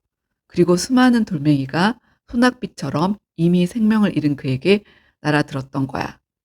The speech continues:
한 노파가 돌멩이를 던지며 "이 악마,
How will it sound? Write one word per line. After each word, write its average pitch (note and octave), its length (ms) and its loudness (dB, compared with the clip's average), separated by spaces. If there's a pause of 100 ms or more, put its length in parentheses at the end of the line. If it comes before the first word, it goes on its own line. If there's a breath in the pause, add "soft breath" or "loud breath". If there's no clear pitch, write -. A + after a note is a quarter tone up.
(540)
한 A#3+ 240 2
노파가 D#3+ 720 -4 (240)
돌멩이를 E3 560 0
던지며 B2 580 -8 (380)
"이 E3+ 140 4
악마, D3 520 2